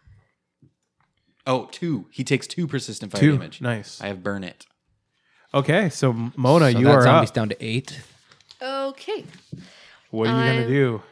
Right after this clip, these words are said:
Speaker 2: There's a bunch of
Speaker 4: There's a bunch of zombies in my face.
Speaker 2: Yeah, and the, the priest, 'cause he's still up, he's awake.
Speaker 4: Yeah.
Speaker 1: Oh, and I should have added
Speaker 2: He
Speaker 1: another
Speaker 2: says,
Speaker 1: one.
Speaker 2: "Don't worry about,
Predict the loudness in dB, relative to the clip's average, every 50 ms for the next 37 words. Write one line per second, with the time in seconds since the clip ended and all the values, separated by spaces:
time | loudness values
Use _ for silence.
0 | _ _ _ -14 -10 -10 -6 -4 -4 -4 -4 -4 -4 -4 -2 -4 -4 -4 -6 -6
1 | -8 -12 _ _ -20 -20 _ _ _ _ _ _ _ _ _ _ -20 -20 _ _
2 | _ _ -20 -20 _ _ _ _ _ _ _ _ _ _ _ _ _ _ _ _
3 | _ _ _ _ _ -20 _ _ _ _ _ _ _ _ _ _ _ _ _ _
4 | _ _ -20 _ -20 -20 -20 _ _ -20 -18 -14 -14 -14 -14 -14 -16 -14 -14 -12
5 | -12 -14 -16 -18 -18 -20 -20 -18 -18 -18 -8 0 2 4 4 4 4 4 4 2
6 | 2 4 4 6 6 6 4 4 2 0 -2 -4 0 0 2 4 4 4 2 0
7 | -6 -6 -2 -2 -2 0 0 -2 -2 0 2 2 2 2 2 0 -2 -4 -4 -4
8 | -4 -4 -2 -2 -4 -4 -4 -4 -4 -6 -8 -10 -16 _ _ _ _ _ -20 -18
9 | -18 -18 -20 -20 _ _ -20 _ _ _ _ _ -20 -20 -20 -20 -20 _ -20 -20
10 | -20 -20 -20 -20 -20 -20 -20 -20 -20 -20 -18 -6 0 2 2 2 4 4 6 6
11 | 8 8 6 4 2 -2 -8 -10 -10 -14 -20 _ _ _ -2 _ 4 6 6 4
12 | 4 4 6 8 10 10 10 10 8 8 8 8 8 2